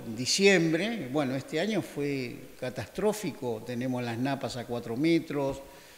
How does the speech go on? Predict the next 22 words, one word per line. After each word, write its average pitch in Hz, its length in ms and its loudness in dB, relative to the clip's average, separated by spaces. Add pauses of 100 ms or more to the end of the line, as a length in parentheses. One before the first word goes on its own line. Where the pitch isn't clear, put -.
(360)
no 139 180 0
alcanzamos 131 680 -2
a 135 100 0
tener 131 400 -2
cien 147 360 0
milímetros 131 720 2
en 127 220 -2
algunos 143 500 2
cult-, 135 340 -6
en 131 220 0
algunas 135 460 4
zonas 151 540 2 (380)
en 139 140 0
el 135 160 2
cultivo, 156 540 0
entonces, 131 320 -2
bueno, 135 340 2
es 156 220 -4
una 147 360 2
situación 131 760 -4
sin 143 220 -2
precedentes, 131 840 -2